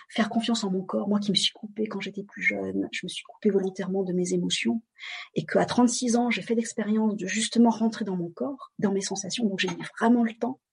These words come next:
tu vois, de sortir de ma prison que je me suis en plus forgée. Et, euh, dans les moments clés, euh, des difficultés, euh, vraiment de, de sentir qu'à un moment donné, quelque chose se relâche dans le corps. Et ça veut dire que là, c'est juste.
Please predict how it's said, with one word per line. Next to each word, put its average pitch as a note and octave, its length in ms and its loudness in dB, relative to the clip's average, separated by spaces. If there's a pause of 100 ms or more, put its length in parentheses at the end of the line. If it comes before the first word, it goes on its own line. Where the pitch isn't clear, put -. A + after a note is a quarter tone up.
tu - 120 -16
vois, G3 240 -6 (240)
de E3 380 -4
sortir G#3+ 320 0
de G3 80 -2
ma F3+ 140 -2
prison G#3+ 300 -2
que - 100 -10
je - 80 -6
me E3 40 -2
suis - 200 -10
en F#3 60 -6
plus - 220 -10
forgée. G#3 440 -4 (880)
Et, B3+ 420 8
euh, G3+ 520 2
dans A3+ 140 0
les A#3+ 120 6
moments A#3+ 260 6
clés, A#3+ 460 -2 (480)
euh, F#2+ 920 2
des G3+ 100 -2
difficultés, A3+ 880 2
euh, F3+ 640 -4
vraiment A3+ 480 6
de, G#3 140 4
de - 280 -8
sentir A#3 280 0
qu'à A#3 100 -2
un G#3+ 40 2
moment A#3 160 6
donné, A3 400 0 (260)
quelque B3+ 280 -2
chose C4 240 -4
se A#3+ 120 0
relâche G3+ 640 -2
dans G#3+ 180 0
le A#3 120 4
corps. A3 380 -8 (340)
Et - 40 -14
ça - 120 -10
veut E3+ 60 -6
dire A3 160 -4
que E3 120 -4
là, G3 140 -2
c'est G3+ 180 -4
juste. - 480 -6